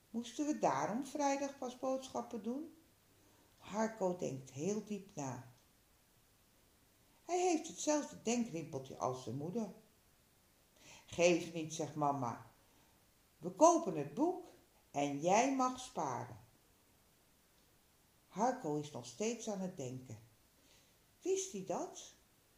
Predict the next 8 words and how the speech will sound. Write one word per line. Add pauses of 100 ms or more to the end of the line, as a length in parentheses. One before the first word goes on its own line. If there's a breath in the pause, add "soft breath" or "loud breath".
(280)
Waarom
wilde
hij
zo
graag
vrijdag
boodschappen
doen?